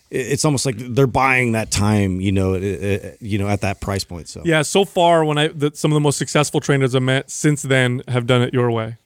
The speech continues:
Speaker 2: Uh, I think the old way, you have to learn how to manage your income better.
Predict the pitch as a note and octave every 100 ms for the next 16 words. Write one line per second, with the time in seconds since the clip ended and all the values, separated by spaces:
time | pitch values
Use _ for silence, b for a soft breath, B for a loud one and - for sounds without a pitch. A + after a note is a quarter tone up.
0 | _ C#3 A#2+ B2+ C#3 D3+ C#3 C#3 C#3+ C3+
1 | C3 B2 - _ D3 - C#3 D3 D#3 D#3
2 | D3 D3 D3 D3 D3+ C3+ C3+ B2+ B2 A#2
3 | A#2+